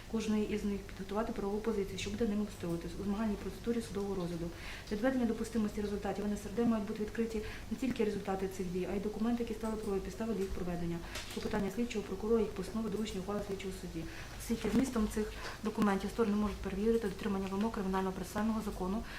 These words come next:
стосовно негласних слідчих розшукових дій. З огляду на зазначене, сторона захисту звернулася до повноваженого прокурора спеціалізованої антикорупційної прокуратури з клопотанням про надання можливості,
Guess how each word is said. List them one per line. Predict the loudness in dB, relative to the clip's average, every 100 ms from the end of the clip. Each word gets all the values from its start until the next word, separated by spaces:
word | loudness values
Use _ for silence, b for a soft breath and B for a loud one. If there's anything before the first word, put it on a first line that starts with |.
| B -6
стосовно | 0 4 4
негласних | 4 2 2 2 0
слідчих | 0 -2 -4
розшукових | -4 -2 -2 0 0
дій. | 0
З | 2
огляду | 4 4
на |
зазначене, | 2 0 0 0
сторона | 0 2 2
захисту | 0 -2 -2
звернулася | 0 0 0
до | -2
повноваженого | 0 -2 0 -2
прокурора | -4 -2 0 0 -2 B B B B
спеціалізованої | 0 2 2 4 2
антикорупційної | 0 -2 -2 0 0
прокуратури | 0 0 0 2 2
з |
клопотанням | 2 0 2 4 4
про | 2
надання | 2 2 2
можливості, | 2 2 0 0 -2 -2